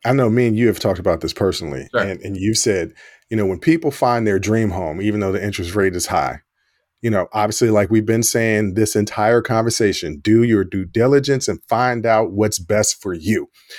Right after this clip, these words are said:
Speaker 1: But
Speaker 2: Yes.
Speaker 1: if, if you can do it and you found your dream home, don't be fearful of that high interest rate, because there are ways to get what you,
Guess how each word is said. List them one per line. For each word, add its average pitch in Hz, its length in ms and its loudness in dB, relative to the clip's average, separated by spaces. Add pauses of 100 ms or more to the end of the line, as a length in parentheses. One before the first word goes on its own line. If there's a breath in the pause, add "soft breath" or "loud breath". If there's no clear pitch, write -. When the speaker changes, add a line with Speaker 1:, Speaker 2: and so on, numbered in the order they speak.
(280 loud breath)
Speaker 1:
But 131 180 0
Speaker 2:
Yes. - 320 -6 (260)
Speaker 1:
if, 143 300 -2
if 151 200 2
you 131 220 0
can 165 520 0
do 127 220 2
it - 160 -10 (440 soft breath)
and 120 160 -2
you 120 100 0
found 135 360 0
your 127 140 4
dream 135 380 4
home, 95 360 -2 (100)
don't 131 320 2
be 139 180 2
fearful 139 760 0
of 117 240 0
that 98 200 2
high 107 260 0
interest 117 400 -2
rate, 98 260 -2
because 107 300 -2
there 113 220 2
are 101 160 0 (400 soft breath)
ways 131 500 2
to 123 80 0
get 123 300 0
what 113 200 -4
you, 120 220 -2